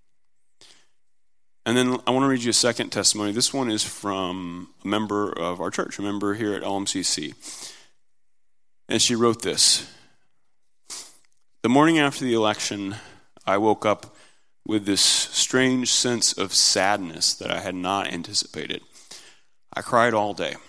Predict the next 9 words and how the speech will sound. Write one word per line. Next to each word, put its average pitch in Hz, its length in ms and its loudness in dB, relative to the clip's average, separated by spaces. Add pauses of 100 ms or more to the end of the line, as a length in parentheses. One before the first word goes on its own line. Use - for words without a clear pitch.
(960)
Even 120 320 2
as 110 180 2
I 98 140 2
was 92 200 0
crying, 104 640 -2 (140)
it - 180 -16
seemed 98 380 2
so 92 240 0
silly. - 540 -2